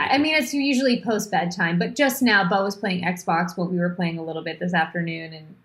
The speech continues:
Speaker 2: he
Speaker 1: Yeah.
Speaker 2: was like, "Can I?" I was like, "No, you don't know this.
Speaker 1: <laughs> Yeah.
Speaker 2: You can't
Speaker 1: You
Speaker 2: know
Speaker 1: <laughs>
Speaker 2: this. You won't get this." Cut-, Cutter, a week after we learned it, ordered, like, a,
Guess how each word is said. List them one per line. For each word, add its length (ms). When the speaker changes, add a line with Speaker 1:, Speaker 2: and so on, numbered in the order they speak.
Speaker 2:
he 100
Speaker 1:
Yeah. 60
Speaker 2:
was 120
like, 220
"Can 140
I?" 220
I 100
was 100
like, 100
"No, 160
you 180
don't 220
know 160
this. 400
Speaker 1:
<laughs> 140
Yeah. 220
Speaker 2:
You 100
can't 260
Speaker 1:
You 80
Speaker 2:
know 40
Speaker 1:
<laughs> 140
Speaker 2:
this. 200
You 100
won't 200
get 160
this." 200
Cut-, 280
Cutter, 480
a 160
week 220
after 260
we 140
learned 240
it, 160
ordered, 400
like, 160
a, 340